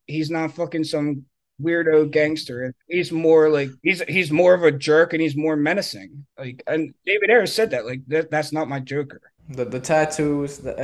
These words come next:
Speaker 2: it's fucking ridiculous, disgusting. I d-, didn't wanna
Speaker 1: I,
Speaker 2: see
Speaker 1: I,
Speaker 2: that
Speaker 1: I
Speaker 2: shit.
Speaker 1: don't mind the tattoos though. Like, it's, uh, Joaquin Phoenix's Joker, I think, is very similar to Heath's Joker. Like, I don't like changing it up a little bit. Cameron Monaghan or whatever, his Joker is literally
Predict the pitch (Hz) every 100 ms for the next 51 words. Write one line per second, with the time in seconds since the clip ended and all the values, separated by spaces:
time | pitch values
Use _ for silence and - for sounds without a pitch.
0 | 131 - 135 131 117 110 98 104 117 -
1 | 90 - 95 110 110 107 120 113 - -
2 | 247 262 190 247 214 320 330 302 339 254
3 | - 208 208 269 247 117 113 120 131 147
4 | 139 - 175 165 165 143 _ 175 220 254
5 | 277 294 285 - 240 254 254 262 233 254
6 | 254 254 220 160 196 160 143 127 147 160
7 | 156 165 160 165 156 156 165 151 - 262
8 | 262 - 123 113 113 107 - 131 127 135
9 | 170 190 156 - 139 147 - - 214 214
10 | 202 214 233 233 131 127 110 - - 160
11 | 165 165 160 151 139 147 156 156 156 160
12 | 165 170 151 - 180 226 180 175 170 156
13 | 131 117 160 170 170 165